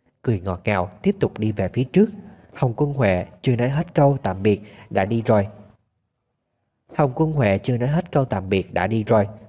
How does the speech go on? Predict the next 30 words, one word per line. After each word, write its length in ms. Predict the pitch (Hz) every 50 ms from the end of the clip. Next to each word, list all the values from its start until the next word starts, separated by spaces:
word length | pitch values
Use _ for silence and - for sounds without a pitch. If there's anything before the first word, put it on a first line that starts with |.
| - _
khiến 160 | - 160 185
Hồng 240 | 185 165 135 107 101
Đại 140 | 98 87 90 -
Phong 220 | - 123 113 117 120
lắc 220 | 131 175 - -
đầu. 240 | 131 117 110 104 107 - - - - - -
Em 160 | - 117 104
gái 160 | 101 110 139
cậu 300 | 160 - 110 85 85 87 - -
thật 160 | 107 98 -
không 180 | - 107 101 101
đáng 160 | 107 123 135 -
yêu. 220 | 135 131 131 123 - - - - - - - - - - - - -
Vịnh 200 | 139 123 104 92
Hân 340 | 101 113 117 117 117 117 -
đi 100 | 131 131
lên 180 | 139 139 135 131
lầu 160 | 104 92 90
ba, 280 | 101 113 127 127 120 - - - -
có 100 | - 127
chút 200 | 120 - 190 190 -
hỗn 160 | - 95 98
hển. 340 | 110 113 - - 92 117 175 - - - - - - - _ _ _ _ _ -
Cô 120 | - 139
đang 180 | 131 120 117 113
tính 240 | - 117 127 160 185
có 120 | - 147
nên 200 | 143 156 156 151
dừng 220 | 123 113 95 95 92
lại. 240 | 87 85 90 90